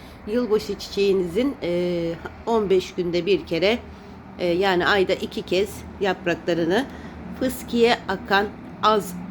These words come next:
fıskiye, az fıskiye akan suyun altında yıkayabilirsiniz arkadaşlar. Bu yapraklarına,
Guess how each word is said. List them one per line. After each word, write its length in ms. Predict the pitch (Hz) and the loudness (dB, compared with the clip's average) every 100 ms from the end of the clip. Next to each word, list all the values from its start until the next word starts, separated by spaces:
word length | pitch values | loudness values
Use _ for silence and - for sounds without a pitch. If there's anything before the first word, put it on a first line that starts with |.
| - - | -10 -6
fıskiye, 500 | 180 - - 220 208 - - - - 202 190 - - - - - - - - - | -8 -8 -8 -8 -8 -12 -14 -12 -10 -10 -8 -8 -8 -12 -16 -18 -18 -18 -18 0
az 320 | 247 226 - - | 2 2 0 -2
fıskiye 460 | 196 - - 180 | -2 -2 0 0
akan 480 | - 214 - 214 226 - - | 2 -2 2 2 2 -6 0
suyun 300 | 202 165 - | 0 2 0
altında 680 | 220 196 175 180 165 196 233 - - - | 2 2 2 -2 2 0 0 -10 -20 -6
yıkayabilirsiniz 1000 | 196 - 190 214 190 180 170 - 160 151 | -6 0 0 2 0 0 -2 -4 -6 -4
arkadaşlar. 720 | 156 156 156 143 143 151 147 | -2 -2 -4 -4 -4 -6 -4
Bu 60 | 185 | -2
yapraklarına, 880 | 190 165 - 165 - 156 160 196 | 0 0 -2 -6 -4 -4 0 0